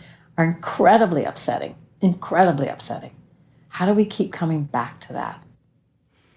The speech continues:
And for me, that's, that's what you asked me as the first question. It's sound.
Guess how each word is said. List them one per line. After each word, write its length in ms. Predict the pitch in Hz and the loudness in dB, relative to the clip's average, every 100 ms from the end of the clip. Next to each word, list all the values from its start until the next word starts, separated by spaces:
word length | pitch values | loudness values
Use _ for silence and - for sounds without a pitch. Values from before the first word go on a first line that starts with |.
| _ _ _ _ _ _ _ | _ _ _ _ _ _ _
And 120 | 160 | -10
for 140 | 160 170 | -2 2
me, 160 | 180 | 4
that's, 560 | 190 190 190 - - - | 4 2 -2 -12 -16 -16
that's 380 | - 175 - - | -6 -6 -6 -8
what 200 | 190 190 | -4 0
you 80 | 220 | 2
asked 300 | 208 208 - | 2 0 -2
me 100 | 180 | -2
as 100 | 165 | -2
the 60 | 180 | -2
first 300 | 185 190 - | -4 -4 -2
question. 500 | - 196 - 165 147 _ _ _ _ | -4 -4 -8 -10 -12 _ _ _ _
It's 140 | 202 | -8
sound. 520 | - 220 226 190 170 | -4 -2 -2 -2 -4